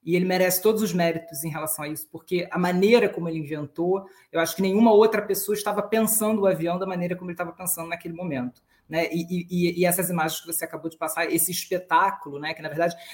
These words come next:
vão ser dois acontecimentos aí, em mil novecentos e seis, né, que ele vai fazer, e, e o segundo, é, acaba sendo o que dá mais certo, muito embora a gente fique muito preso com a data do primeiro, mas de fato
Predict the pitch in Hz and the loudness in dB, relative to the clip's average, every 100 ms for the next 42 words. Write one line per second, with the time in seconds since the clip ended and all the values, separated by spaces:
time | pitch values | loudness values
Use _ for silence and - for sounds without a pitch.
0 | - 185 180 196 202 240 254 233 214 196 | -6 0 2 4 6 4 2 0 0 -2
1 | 180 170 226 254 208 165 165 214 190 185 | 0 0 2 2 0 -2 0 0 -2 -2
2 | 180 185 180 165 - 190 208 151 156 175 | -4 -4 -4 -2 0 4 6 4 0 -6
3 | 165 170 170 165 139 170 202 - - - | -4 -2 0 -2 0 0 0 -4 -20 -20
4 | - 170 185 190 208 147 190 247 240 196 | -10 -4 0 2 2 2 6 6 6 4
5 | 180 175 165 - 190 190 - 190 185 175 | 4 0 0 0 2 2 -2 -2 -4 -4
6 | 170 170 160 - 196 208 214 196 190 180 | -2 0 0 0 2 2 0 -6 -8 0
7 | 185 190 190 - 185 185 180 - 180 180 | 0 0 -4 -10 -14 -12 -12 -8 -6 -4
8 | - 165 165 170 170 - 165 208 214 180 | -4 0 0 0 -4 -6 0 2 2 0
9 | - 208 214 | 2 0 0